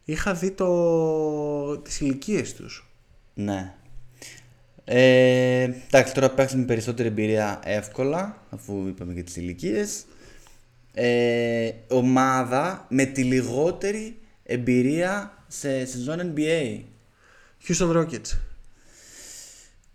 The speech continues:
Speaker 2: Όχι. Και
Speaker 1: Τι,
Speaker 2: μάλιστα
Speaker 1: περίμενε, τι
Speaker 2: Houston
Speaker 1: εννοείς;
Speaker 2: Ro-,
Speaker 1: Παίκτες που
Speaker 2: ε, παράδειγμα,
Speaker 1: κάνουν
Speaker 2: ο,
Speaker 1: ντεμπούτο στο N B A.
Speaker 2: ο, ο, περίμενε. Ο LeBron έχει είκοσι σεζόν στο N B A.
Speaker 1: Α.
Speaker 2: Κατάλαβες;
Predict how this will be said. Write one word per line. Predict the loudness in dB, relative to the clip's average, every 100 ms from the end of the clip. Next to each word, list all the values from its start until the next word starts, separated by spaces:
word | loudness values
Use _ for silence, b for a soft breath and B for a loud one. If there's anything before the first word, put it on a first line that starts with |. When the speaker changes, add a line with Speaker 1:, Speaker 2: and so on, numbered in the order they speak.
| 4
Speaker 2:
Όχι. | 8 8 6 -2 -10 -12 -16 _ _
Και | 0 6
Speaker 1:
Τι, | 6
Speaker 2:
μάλιστα | 6 4 4 4
Speaker 1:
περίμενε, | 2 2
τι | 2
Speaker 2:
Houston | 2 4
Speaker 1:
εννοείς; | 2 2
Speaker 2:
Ro-, | -2 -2
Speaker 1:
Παίκτες | 0 0 -2
που | -8 -12 -14 -8
Speaker 2:
ε, | -6
παράδειγμα, | -2 0 2 2 0 0
Speaker 1:
κάνουν | 2 4
Speaker 2:
ο, | 4
Speaker 1:
ντεμπούτο | 2 0 0 0
στο | -2 -2
N |
B | 0
A. | 0 -2 -2
Speaker 2:
ο, |
ο, | -4 0
περίμενε. | 2 4 2 -2 -6 -4
Ο | -2 2 2 2 0 -2
LeBron | -2 0 0
έχει | 0 -4 -4
είκοσι | -2 -4
σεζόν | -4 -4 -4
στο | -4 0
N | 2
B |
A. | 2 0 -2
Speaker 1:
Α. | 0 2 0
Speaker 2:
Κατάλαβες; | -2 0 0